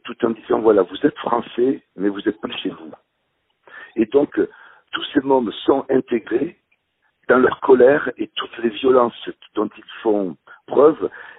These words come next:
c'est pour expliquer à la République qu'elle n'est pas présente. Et ils sont français dans ce sens-là, où ils éclairent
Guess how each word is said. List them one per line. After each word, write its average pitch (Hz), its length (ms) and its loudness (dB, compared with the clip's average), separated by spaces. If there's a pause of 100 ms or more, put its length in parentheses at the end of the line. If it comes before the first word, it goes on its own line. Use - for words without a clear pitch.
(160)
c'est 98 120 -12
pour 117 160 -6
expliquer - 440 -2
à 117 40 8
la 120 120 4
République 107 640 -10
qu'elle 113 220 2
n'est 175 140 4
pas 175 220 2
présente. 90 600 -4 (280)
Et 90 60 -6
ils 101 60 -12
sont 131 160 -2
français 127 460 -2
dans 117 100 4
ce - 140 -10
sens-là, 131 580 0 (340)
où - 140 -10
ils - 260 -2
éclairent 127 600 2